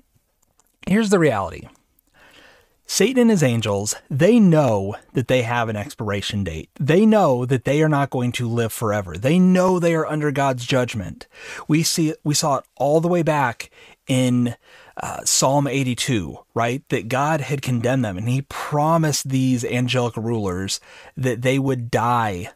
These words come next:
like men, that there was a judgment coming for their disobedience and their rebellion. They know it's coming. Uh, we see this also in Matthew twenty-five forty-one, says, "Then he will also say to those on his left," again, this is a future judgment,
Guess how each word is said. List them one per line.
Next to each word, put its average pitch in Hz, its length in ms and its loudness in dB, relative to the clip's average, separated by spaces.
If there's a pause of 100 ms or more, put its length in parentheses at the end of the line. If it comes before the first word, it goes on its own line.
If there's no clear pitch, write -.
(140)
like 110 320 -4
men, 98 220 -4
that 87 120 -10
there 135 120 0
was 143 160 0
a 117 220 -4
judgment 120 640 -4 (100)
coming 110 520 -4
for 131 360 -4
their 120 180 -2
disobedience 113 840 -2
and 113 180 -2
their 110 140 -2
rebellion. 101 680 -6 (600)
They 147 320 0
know 170 240 2
it's 127 160 -4
coming. - 480 -6 (800)
Uh, - 260 -4 (140)
we 147 100 2
see 135 160 0
this 147 220 -2
also 139 380 -2
in 120 160 0
Matthew 123 420 0
twenty-five 143 520 -2
forty-one, 117 800 -2 (300)
says, 110 640 -4 (320)
"Then 113 140 0
he 120 120 0
will 208 140 6
also 170 300 0
say 120 180 -2
to 113 100 -10
those 123 220 0
on 127 140 -2
his 143 180 -2
left," 98 420 -6
again, 110 260 -4
this 104 140 -6
is 113 80 -8
a 107 60 -6
future 110 260 -6
judgment, 98 460 -6